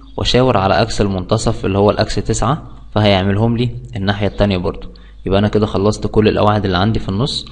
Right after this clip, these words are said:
وباقي لي القاعده اللي فوق دي، اجيب اسمها وبياناتها من ملف الاوتوكاد، وهي هنا هتبقى القاعده قاف سبعة.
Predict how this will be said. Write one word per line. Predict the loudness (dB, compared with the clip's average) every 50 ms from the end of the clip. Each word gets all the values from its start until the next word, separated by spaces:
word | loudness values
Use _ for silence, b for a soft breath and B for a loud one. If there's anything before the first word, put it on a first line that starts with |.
| B B B -6
وباقي | -2 0 2 2 4 4
لي | 4 4 4 4
القاعده | 4 4 2 2 2 2
اللي | 0 0 -2
فوق | -2 0 0 0
دي، | 0 0 -2 -4 -4 -8 -14 -18 -20 -20 -20 -20 -20 -20 -20 -18 -12 -6
اجيب | 0 0 2 2 2
اسمها | -2 0 0 0 2 2
وبياناتها | 2 2 4 2 2 2 2 0 0 0 0
من | 0 0 0 -2 -4 B B B B B B B B -4 0
ملف | 2 2 2 2 -2 -2
الاوتوكاد، | -2 0 0 0 2 2 4 2 4 2 0
وهي | -2 2 2 4 4 2
هنا | 2 0 0 0
هتبقى | 0 -2 -2 -2 -2
القاعده | -2 -2 -2 0 0 -2
قاف | -2 -2 -4 -2
سبعة. | 0 2 4 4 4 2 0 -4 -10 -14 -20